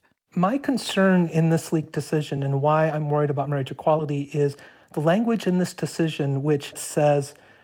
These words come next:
the rights that we enjoy as Americans that are not specifically written out word for word in the Constitution, the right to privacy, the right to marry.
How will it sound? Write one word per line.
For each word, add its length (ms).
the 100
rights 580
that 220
we 180
enjoy 360
as 160
Americans 640
that 180
are 120
not 280
specifically 800
written 360
out 400
word 280
for 180
word 260
in 180
the 60
Constitution, 840
the 80
right 200
to 60
privacy, 600
the 120
right 180
to 140
marry. 580